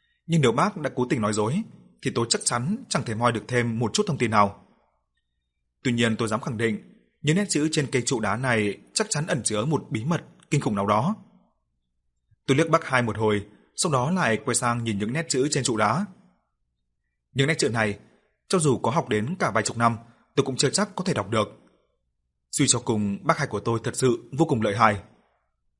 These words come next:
"Ngôi miếu này được xây vào năm nào? Trên đó có viết không bác?" Tôi hỏi. Lúc đó người bác lợi hại của tôi lại khẽ lắc đầu. Suy nghĩ một hồi bác mới nói. "Tao không chắc.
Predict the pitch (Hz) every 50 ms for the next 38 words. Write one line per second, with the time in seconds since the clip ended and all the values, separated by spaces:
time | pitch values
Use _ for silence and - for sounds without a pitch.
0 | _ _ _ _ _ _ _ - 131 135 120 117 117 131 143 135 117 110 107 104
1 | - - - 127 - - 143 123 110 104 117 117 113 107 104 101 95 - - _
2 | _ _ _ _ _ _ _ _ _ _ - - 147 123 123 - 131 127 185 -
3 | - 160 139 151 151 208 - - - - - _ _ _ _ _ _ _ _ _
4 | _ _ _ _ - 123 117 123 113 101 95 90 - - _ _ _ _ _ _
5 | _ _ _ _ _ _ _ _ _ _ _ _ _ _ _ - 165 196 170 131
6 | 110 110 123 151 180 139 95 113 156 175 - 143 117 110 123 107 - 104 - -
7 | 113 113 110 110 107 123 110 107 - 131 151 160 - - 113 110 104 104 - -
8 | _ _ _ _ _ _ _ _ _ _ - - 143 127 123 143 175 160 - -
9 | 117 113 104 95 151 131 127 110 104 101 110 135 180 185 - - - _ _ _
10 | _ _ _ _ _ _ _ _ _ _ _ _ _ _ - 127 127 127 113 104
11 | - 170 208